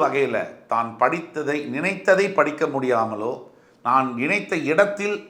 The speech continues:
எனக்கு சீட்டு கிடைக்காம படிக்க முடியாமலோ போகிறது. குடும்ப பிரச்சனை காரணமாகவோ,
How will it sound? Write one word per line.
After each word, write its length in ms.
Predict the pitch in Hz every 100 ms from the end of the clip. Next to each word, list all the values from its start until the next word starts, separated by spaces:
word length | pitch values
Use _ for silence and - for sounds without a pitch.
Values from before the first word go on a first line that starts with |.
| -
எனக்கு 300 | 151 143 143
சீட்டு 320 | 165 175 160
கிடைக்காம 500 | 151 143 139 139 151
படிக்க 260 | 135 143 143
முடியாமலோ 540 | 135 127 120 113 135 - -
போகிறது. 360 | 107 90 - - - _ _ _ _ _ -
குடும்ப 280 | 208 240 233
பிரச்சனை 420 | 160 139 151 139
காரணமாகவோ, 1000 | - 127 120 120 113 110 101 104 110